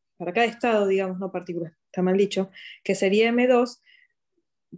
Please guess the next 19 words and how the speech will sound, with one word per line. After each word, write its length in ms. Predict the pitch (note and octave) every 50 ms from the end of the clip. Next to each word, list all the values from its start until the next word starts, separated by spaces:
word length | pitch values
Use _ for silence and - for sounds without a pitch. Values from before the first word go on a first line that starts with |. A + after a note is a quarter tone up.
| - _
por 160 | _ A3 G#3+ G#3+
lo 140 | G#3 G3+
que 100 | G#3 G#3+
estábamos 520 | G3+ G3+ - - C4+ C#4+ C#4+ C#4+ C#4+ C4+ B3
viendo, 540 | D4 D4 D4 D4 D4 C#4+ D#4 D#4 - - -
la 200 | - A3 G#3+ G#3
energía 600 | G#3 G#3 G#3 G#3 G3+ G#3+ A3 - D4+ D4+ C#4+ A#3+
de 140 | A3 G#3+ G#3
cada 240 | - B3 B3 B3+ C#4
estado 520 | C#4 - - D4 C#4+ C4+ D4+ D#4 - - _
no 240 | A3+ A3+ A3+ B3 C4
necesariamente 600 | C#4 B3+ - C4+ C4 C4+ C4 C4 C4+ C#4 C4+ C#4+
va 80 | B3+ A#3
a 40 |
ser 160 | A3+ - A#3 A#3
igual 240 | A3+ G#3+ A3+ A3+
a 80 | A3+ G#3+
la 80 | G3+ G3+
anterior. 520 | F#3+ F#3 G3 A3 B3+ C4+ B3 G#3 F#3